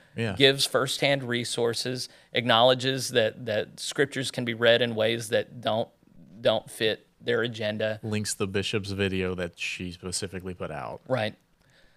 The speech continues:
Speaker 2: So even so, uh, you know, it's one of these things where you say one thing, do another. Does love sick security on someone acting in good faith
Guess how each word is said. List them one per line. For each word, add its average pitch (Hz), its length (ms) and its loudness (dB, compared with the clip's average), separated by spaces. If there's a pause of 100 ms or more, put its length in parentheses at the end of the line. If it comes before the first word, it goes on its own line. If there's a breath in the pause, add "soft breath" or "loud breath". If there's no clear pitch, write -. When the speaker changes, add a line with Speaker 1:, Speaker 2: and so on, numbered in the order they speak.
(120 soft breath)
Speaker 2:
So 135 420 10
even 139 320 0
so, 135 500 8 (380)
uh, 65 60 -4
you 104 260 -2
know, 127 180 10
it's 123 140 -2
one 151 120 6
of 139 80 6
these 131 220 0
things 123 240 0
where 120 140 0
you 117 140 -4
say 135 240 6
one 117 200 0
thing, 110 320 -2
do 110 220 -4
another. 107 460 -2 (320 soft breath)
Does 117 280 0
love 117 480 10
sick - 540 2 (500)
security 107 840 -2 (340)
on 120 140 2
someone 110 340 2
acting 101 360 -2
in 98 120 -8
good 98 180 -8
faith 98 460 -4